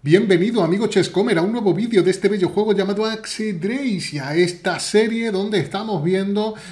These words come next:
ya lo hicimos con Fabiano Caruana en la esquina superior.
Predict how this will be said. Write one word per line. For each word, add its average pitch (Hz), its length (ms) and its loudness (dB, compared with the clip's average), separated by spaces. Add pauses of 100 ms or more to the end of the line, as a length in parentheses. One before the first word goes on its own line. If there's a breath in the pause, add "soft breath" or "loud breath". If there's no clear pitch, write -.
ya 165 300 2
lo 165 160 4
hicimos 208 480 0
con 156 260 -2
Fabiano 185 600 -2
Caruana 165 540 -2
en 190 120 -2
la 151 80 0
esquina 208 540 -2
superior. 180 800 0